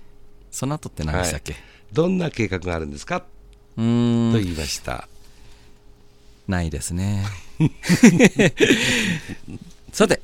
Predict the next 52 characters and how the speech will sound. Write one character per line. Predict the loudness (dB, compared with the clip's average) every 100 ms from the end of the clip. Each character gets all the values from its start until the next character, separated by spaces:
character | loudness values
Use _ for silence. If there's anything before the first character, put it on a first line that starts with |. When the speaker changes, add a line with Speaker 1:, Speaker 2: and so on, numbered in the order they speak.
| -4
Speaker 1:
今 | 2 4
月 | 4 4
は | 4 2 -2 -12 -2
歌 | 0
手、 | 0 -2 -6 -12 -6
俳 | 0 2 4
優、 | 4 2 -2 -12
ス | -6
タ | -2 -2
ー |
と | -2 -4 -2
三 | 0 0
つ | 0 0
の | 0
キ | 2 2
ー | 6
ワ | 4
ー |
ド | 4
で | 2 0 -4 -6
芸 | 0 2
能 | 2
に | 0
関 | -2 -2
す | -2
る | -4
会 | -4 -2 -2
話 |
の | -2
フ | -4
レ | -4
ー | -4
ズ | -4
を | -6
ご | -6
紹 | -4 -6
介 | -4 -4
し | -4
ま | -6
し | -8
た | -8
が、 | -4
皆 | 0 2
さ | 2
ん | 0
覚 | 0 0
え | 0
て |
い | -2
ま | -2
す | 0
か？ | -2